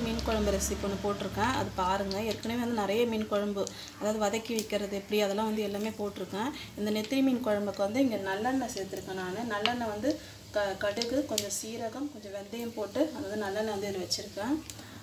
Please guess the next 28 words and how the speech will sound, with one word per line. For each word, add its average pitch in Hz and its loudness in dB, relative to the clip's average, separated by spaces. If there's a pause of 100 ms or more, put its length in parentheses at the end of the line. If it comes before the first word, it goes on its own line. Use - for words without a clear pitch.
இது 226 -4
வந்து 220 0
எடுத்து 208 -4
கொட்டணும். 208 0 (300)
இதுல 220 0
பார்த்தீங்கன்னா, 269 4 (100)
உங்களுக்கு 208 -2
ஒரு 208 -2
மீன் 240 0
குழம்பு 226 2
ஒரு 196 -2 (240)
tips 226 -4
தான் 226 0
அது. 208 -2 (460)
உங்களுக்கு 214 -2
நல்லா 233 2
இருக்கணும்னா, 240 0
உங்களுக்கு 220 0
வந்து, 262 2 (460)
அ, 202 0
first 214 2
வந்து 269 2
புளி 254 2 (100)
நல்லா 214 2
இருக்கணும். 214 -2 (380)
புளி 247 0 (140)
பார்த்தீங்கன்னா, 233 0
புது 240 0